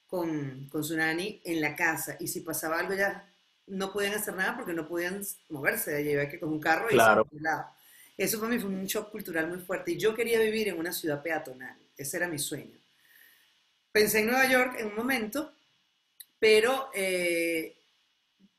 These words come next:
Speaker 1: yo con los Estados Unidos tengo una relación de visita gratísima, pero no de vivir en ella.
Speaker 2: No de vivir, no de vivir.
Speaker 1: Claro.
Speaker 2: Pero es que ma-, es que eso allá es bello, España es bello. Estuve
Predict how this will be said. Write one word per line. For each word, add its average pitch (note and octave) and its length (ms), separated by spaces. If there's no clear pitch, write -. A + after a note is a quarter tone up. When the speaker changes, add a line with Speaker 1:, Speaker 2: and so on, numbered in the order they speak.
Speaker 1:
yo G3 260
con B3+ 80
los B3+ 100
Estados A#3 240
Unidos A3+ 240
tengo A3+ 180
una A#3 140
relación G3+ 680
de G#3+ 120
visita G#3 680
gratísima, A3+ 800
pero F3 160
no F3 160
de G3 100
vivir E3+ 380
en D3 120
ella. C#3 280
Speaker 2:
No C#3 200
de C3 120
vivir, A2+ 440
no A2+ 140
de A2+ 60
vivir. A2+ 200
Speaker 1:
Claro. A2 220
Speaker 2:
Pero D#3+ 80
es - 80
que F3+ 120
ma-, F3+ 160
es C#3+ 160
que - 80
eso D#3 160
allá D3 240
es C#3 120
bello, B2 520
España C3 340
es C#3 60
bello. D3 240
Estuve D#3+ 440